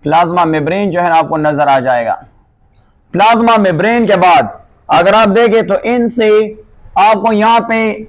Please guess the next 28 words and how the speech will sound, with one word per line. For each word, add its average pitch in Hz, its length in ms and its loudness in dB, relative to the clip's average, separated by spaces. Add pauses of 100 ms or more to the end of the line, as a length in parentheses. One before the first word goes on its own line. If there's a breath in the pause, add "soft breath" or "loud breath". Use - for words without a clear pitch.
(120)
न्यूक्लियर 214 480 0
मटेरियल 196 460 0
मिल 180 200 -2
जाएगा। 131 360 0
न्यूक्लियर 202 500 -2
मटेरियल 208 520 -2
जहां 202 260 0
पे 190 100 -4
होता 190 220 0
है 196 60 0
उसको 196 180 -6
हम 175 240 -6
न्यूक्लियोइड 180 720 -2
भी 156 120 -4
कहते 143 220 -2
हैं, 131 120 -6 (300)
न्यूक्लियोइड 190 500 0
भी 165 200 -2
कहा 170 240 0
जाता 147 280 0
है। 139 100 -2
यानी 180 300 -2 (380)
ये 202 220 2
जो 214 120 2
आपको 202 240 0
नजर 180 300 0
आता 175 240 2
है 160 300 -2